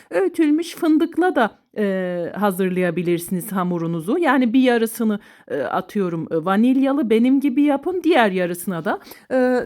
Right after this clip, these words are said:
ne bileyim böyle öğütülmüş, e, fındıkla da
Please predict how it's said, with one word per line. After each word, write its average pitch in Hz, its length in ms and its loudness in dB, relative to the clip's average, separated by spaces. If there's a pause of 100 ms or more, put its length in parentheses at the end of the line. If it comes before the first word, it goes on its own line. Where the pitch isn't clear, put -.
ne 285 220 -2
bileyim 190 340 0
böyle 226 260 2
öğütülmüş, 254 720 0
e, 208 340 -4 (380)
fındıkla 240 680 2
da 262 160 0